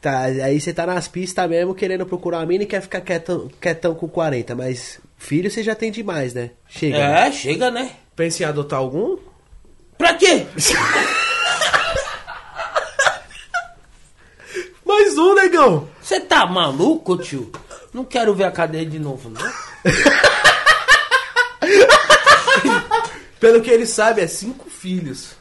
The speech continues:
Speaker 3: Mas seis, mano.
Speaker 2: Não.
Speaker 3: Ímpar, número ímpar.
Speaker 1: Mano, é
Speaker 3: Analisando
Speaker 1: muito filho.
Speaker 3: ímpar.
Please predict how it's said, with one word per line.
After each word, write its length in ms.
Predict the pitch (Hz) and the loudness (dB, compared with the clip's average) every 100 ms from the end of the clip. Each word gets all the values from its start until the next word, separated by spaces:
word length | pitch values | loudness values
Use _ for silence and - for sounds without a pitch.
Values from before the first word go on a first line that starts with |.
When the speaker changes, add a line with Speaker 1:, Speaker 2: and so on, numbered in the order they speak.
| - - | -20 -20
Speaker 3:
Mas 360 | 285 359 453 415 | -8 -2 -2 -2
seis, 420 | - 381 427 453 | -2 2 2 2
mano. 520 | 440 320 190 143 - - _ _ _ _ _ 254 | 2 2 2 -4 -10 -20 _ _ _ _ _ -4
Speaker 2:
Não. 80 | 311 | -2
Speaker 3:
Ímpar, 300 | - 392 202 | 0 0 0
número 340 | 226 269 269 | 0 -2 -4
ímpar. 300 | 302 339 - | -4 -2 -4
Speaker 1:
Mano, 200 | 110 90 _ _ - | -4 -12 _ _ -10
é 60 | |
Speaker 3:
Analisando 320 | - 120 131 233 | -6 -4 -2 -2
Speaker 1:
muito 80 | 240 | -4
filho. 100 | |
Speaker 3:
ímpar. 140 | 302 | -6